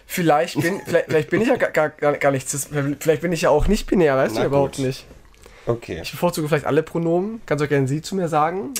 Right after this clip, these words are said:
Speaker 1: Also,
Speaker 2: Okay.
Speaker 1: also siezen quasi.
Speaker 2: Ich, äh, <laughs> hallo Sie.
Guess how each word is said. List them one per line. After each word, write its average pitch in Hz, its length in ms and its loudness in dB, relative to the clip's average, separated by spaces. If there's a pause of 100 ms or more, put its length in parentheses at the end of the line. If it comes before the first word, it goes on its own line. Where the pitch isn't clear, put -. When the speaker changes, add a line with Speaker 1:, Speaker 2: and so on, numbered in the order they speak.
Speaker 1:
Also, - 220 0
Speaker 2:
Okay. 131 140 4
Speaker 1:
also 123 120 -2
siezen 202 320 -6
quasi. 190 380 0
Speaker 2:
Ich, 127 240 0
äh, 131 380 4
<laughs> - 840 -10
hallo 160 200 4
Sie. 131 300 2